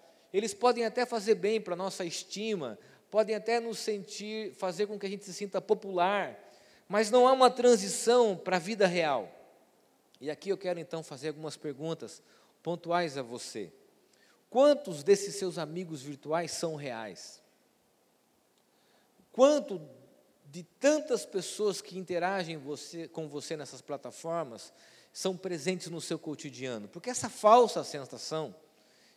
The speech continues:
embora tenham motivos, é, mostram, na verdade, um diagnóstico, ah,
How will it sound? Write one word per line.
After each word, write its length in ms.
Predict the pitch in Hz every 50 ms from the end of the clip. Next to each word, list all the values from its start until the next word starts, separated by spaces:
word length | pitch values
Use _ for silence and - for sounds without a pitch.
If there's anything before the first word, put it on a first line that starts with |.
| _ -
embora 300 | 123 113 139 165 165 156
tenham 240 | 165 165 160 160 143
motivos, 880 | 131 131 131 131 - - 180 196 196 143 113 95 - - - - - _ _ _ _ _ _ _ _ - _ _ _ -
é, 320 | 156 170 170 - - - - _ _ -
mostram, 540 | 170 175 202 226 233 208 - - 190 175
na 100 | 170 170
verdade, 400 | 165 143 151 143 147 175 180 165
um 60 | 170 156
diagnóstico, 880 | 147 180 175 165 156 143 143 147 160 165 156 156 - - - 175 170 165 _ _ _ _ _ _ _ -
ah, 380 | 143 143 143 143 139 135 123